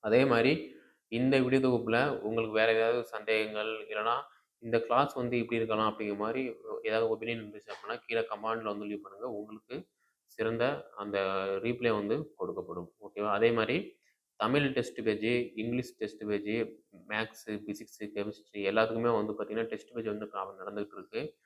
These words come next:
படிக்கக்கூடிய டீச்சர்ஸ் எல்லாருமே வந்து பாத்தீங்க அப்படின்னா, படிச்சீங்க அப்படின்னா ஈஸியா வந்து உங்களுக்கு வந்து ஒரு மார்க் கெயின் பண்ற ஒரு ஐடியா கிடைக்கும். அதே மாதிரி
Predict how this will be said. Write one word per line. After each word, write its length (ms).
படிக்கக்கூடிய 500
டீச்சர்ஸ் 320
எல்லாருமே 300
வந்து 220
பாத்தீங்க 340
அப்படின்னா, 280
படிச்சீங்க 340
அப்படின்னா 260
ஈஸியா 340
வந்து 240
உங்களுக்கு 320
வந்து 140
ஒரு 140
மார்க் 380
கெயின் 260
பண்ற 300
ஒரு 120
ஐடியா 260
கிடைக்கும். 340
அதே 220
மாதிரி 260